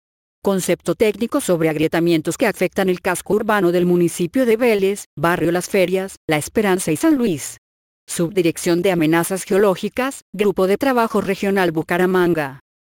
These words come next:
Bucaramanga, Ingeominas, Instituto Colombiano de Geología y Minería. Dos mil once.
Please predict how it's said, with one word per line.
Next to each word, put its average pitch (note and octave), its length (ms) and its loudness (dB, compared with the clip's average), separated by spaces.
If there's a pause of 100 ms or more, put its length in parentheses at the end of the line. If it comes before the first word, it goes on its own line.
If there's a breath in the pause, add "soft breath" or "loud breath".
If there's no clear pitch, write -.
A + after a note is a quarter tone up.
(300)
Bucaramanga, F3 840 0 (240)
Ingeominas, F#3+ 720 0 (140)
Instituto G3 560 0
Colombiano G3 560 2
de G#3 80 0
Geología G#3 500 2
y B3 60 2
Minería. F#3+ 640 0 (500)
Dos D3+ 240 0
mil E3 240 2
once. D#3 420 -2